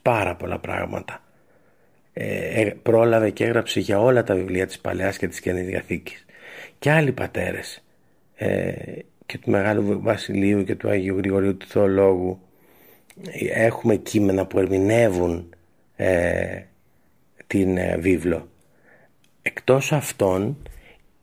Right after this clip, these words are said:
έχουμε και σημαντικά επιστημονικά εγχειρίδια. Αν κάποιος, δηλαδή, θέλει να δει, εμ, σε βάθος, ε, ερμηνευτικές προσεγγίσεις, πρέπει να δει και αρκετά,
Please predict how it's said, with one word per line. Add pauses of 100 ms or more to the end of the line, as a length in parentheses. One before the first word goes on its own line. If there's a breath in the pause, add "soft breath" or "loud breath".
έχουμε
και
σημαντικά (380)
επιστημονικά
εγχειρίδια. (500 loud breath)
Αν
κάποιος,
δηλαδή,
θέλει
να
δει, (500 loud breath)
εμ, (720)
σε
βάθος, (580)
ε, (220)
ερμηνευτικές
προσεγγίσεις,
πρέπει
να
δει (560 loud breath)
και
αρκετά,